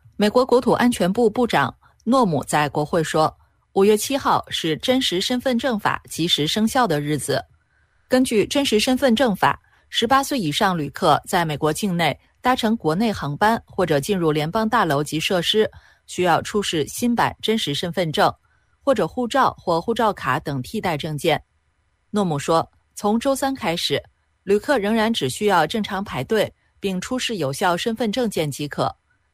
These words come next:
他说，如果身份证件不符合规定，他们可能会被安排到其他队伍，需要多走一步增加验证，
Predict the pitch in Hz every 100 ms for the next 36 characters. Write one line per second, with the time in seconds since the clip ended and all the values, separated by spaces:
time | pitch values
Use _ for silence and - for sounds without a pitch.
0 | _ _ 175 180 185 170 _ _ - 254
1 | 240 190 262 254 240 262 214 196 151 -
2 | 254 - 147 143 147 180 190 196 - -
3 | _ _ - 190 190 - 143 147 202 160
4 | - 170 - 226 233 170 139 160 - -
5 | 175 226 240 196 143 - - _ _ -
6 | - 202 156 - 240 254 160 139 143 175
7 | 151 - 220 226 226 214 156 139 147